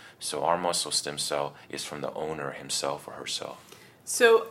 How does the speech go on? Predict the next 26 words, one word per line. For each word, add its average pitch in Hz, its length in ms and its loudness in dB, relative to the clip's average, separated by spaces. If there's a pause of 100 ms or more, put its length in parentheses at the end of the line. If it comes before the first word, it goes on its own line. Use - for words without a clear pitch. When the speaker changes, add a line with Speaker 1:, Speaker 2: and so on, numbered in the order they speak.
Speaker 2:
the 233 160 4
other 320 160 6
problem 185 320 4
I 165 60 2
can 175 160 -8
see 185 140 -4
beyond 185 320 2
the 190 80 4
ethical 196 380 -2
issues 156 380 -6
with 160 180 -8
using 165 520 -4
stem 175 280 -4
cells 170 240 -4
from 160 180 -6
embryonic 156 520 -4
or 156 80 -4
other 147 160 -6
sources 170 460 -4
is 156 140 -4
that 175 120 -8
they're 196 100 -2
very 220 360 0
hard 170 260 -2
to - 60 -14
get. - 360 -10